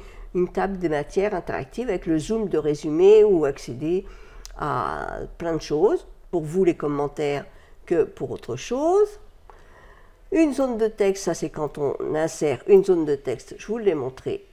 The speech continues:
précédemment. En-tête ou pied de page, ça c'est quand on veut mettre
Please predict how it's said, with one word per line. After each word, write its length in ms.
précédemment. 800
En-tête 440
ou 40
pied 220
de 40
page, 480
ça 120
c'est 140
quand 200
on 80
veut 200
mettre 300